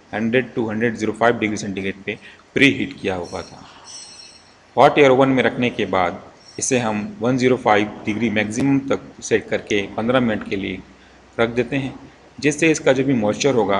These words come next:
वो evaporate हो जाएगा। पन्द्रह मिनट बाद इसे वापस से बंद करके हम चिमटे की सहायता से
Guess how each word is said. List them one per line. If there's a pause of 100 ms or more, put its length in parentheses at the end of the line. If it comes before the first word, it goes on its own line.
(120)
वो
evaporate
हो
जाएगा। (3000)
पन्द्रह
मिनट
बाद
इसे
वापस
से
बंद
करके (400)
हम (640)
चिमटे (200)
की
सहायता
से